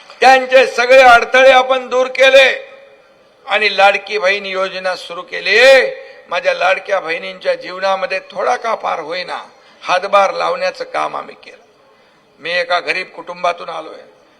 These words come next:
शेतकरी कुटुंबातून आलोय. मला गरिबीची जाण आहे, मला गरिबीची कणव आहे. माझ्या आईची तकतक मी पाहिली आहे, आईची काटकसर पाहिली आहे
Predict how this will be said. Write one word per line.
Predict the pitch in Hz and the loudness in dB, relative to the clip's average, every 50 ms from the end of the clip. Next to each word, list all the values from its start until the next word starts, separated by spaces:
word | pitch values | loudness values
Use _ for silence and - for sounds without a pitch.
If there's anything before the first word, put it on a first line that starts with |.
| _ _ | _ _
शेतकरी | - - 247 269 254 - 254 254 247 254 | 0 6 6 6 6 6 2 2 2 2
कुटुंबातून | 254 247 233 247 247 254 254 247 247 254 254 254 247 | 0 -4 -8 -8 -8 0 2 2 2 2 -2 -4 -4
आलोय. | 233 220 214 214 208 202 - - - _ _ _ _ _ _ - | -4 -4 -4 -6 -8 -10 -12 -16 -20 _ _ _ _ _ _ 0
मला | 226 254 254 254 | 2 4 4 4
गरिबीची | - 240 240 254 262 247 262 254 254 262 | 4 2 2 2 0 -2 -4 -6 -6 -10
जाण | 233 202 233 233 254 269 269 | -4 2 4 4 4 4 2
आहे, | 269 254 202 160 - - - - - _ _ _ _ _ _ - | 0 -4 -6 -8 -12 -14 -20 -20 -20 _ _ _ _ _ _ -2
मला | 226 262 269 262 | 0 2 2 2
गरिबीची | 254 - 240 240 269 262 262 262 - 262 262 | 2 0 -2 -2 -2 -2 -4 -6 -6 -8 -12
कणव | 254 - 240 247 277 285 285 277 | -6 -4 -4 0 2 2 4 4
आहे. | 262 220 175 156 143 - - - - _ _ _ _ _ - | 2 2 0 -4 -10 -12 -18 -20 -20 _ _ _ _ _ -6
माझ्या | 214 220 233 240 247 226 | -2 -2 2 4 4 6
आईची | 220 226 240 254 254 - 247 233 | 6 6 4 2 -2 -6 -8 -14
तकतक | - - 220 226 - - - 254 - | -8 -4 -6 -6 -6 -4 -6 -6 -6
मी | 208 226 240 | -6 -10 -12
पाहिली | 226 - 220 196 - 233 233 240 | -10 -4 -2 -2 -2 0 -2 -4
आहे, | - 180 151 - - - - _ _ _ _ - | -6 -4 -6 -8 -10 -14 -20 _ _ _ _ -4
आईची | 185 208 240 262 269 262 254 - 247 | 2 2 4 4 2 0 -2 -6 -8
काटकसर | - - 233 240 254 254 - 247 240 208 220 262 254 | -4 0 2 2 2 2 0 -2 -2 0 2 2 2
पाहिली | 254 - 254 240 254 254 254 262 262 | 2 2 2 2 2 2 2 2 2
आहे | 262 233 202 180 151 143 | 2 2 2 -2 -6 -8